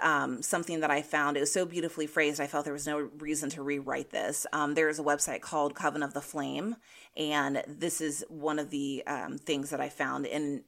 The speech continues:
investigating Andraste and some of her, her origins.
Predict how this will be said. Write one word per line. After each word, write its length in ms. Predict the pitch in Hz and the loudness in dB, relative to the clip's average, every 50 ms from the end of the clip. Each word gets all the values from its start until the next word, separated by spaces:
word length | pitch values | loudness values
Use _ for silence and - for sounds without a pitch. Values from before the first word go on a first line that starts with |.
| _ _ _ | _ _ _
investigating 720 | 175 180 185 170 170 160 - - 175 156 156 151 151 151 139 | -6 -2 0 2 2 2 2 -2 -4 -4 -4 -4 -4 -4 -4
Andraste 640 | 117 135 143 143 147 139 139 139 - - 156 147 | -6 -6 -6 -4 -2 -2 -2 -2 -4 -6 -6 -6
and 140 | 143 143 143 | -6 -6 -6
some 160 | - 156 143 | -6 -6 -6
of 140 | 143 139 139 | -6 -6 -6
her, 400 | - 165 139 135 131 - - - - | -6 -4 -4 -2 -4 -6 -8 -10 -14
her 240 | - - 170 156 | -12 -6 -4 -4
origins. 840 | 131 - 139 156 147 139 131 - - - - 85 - - - - - | -2 0 0 0 0 0 -2 -4 -8 -8 -8 -10 -8 -8 -8 -8 -8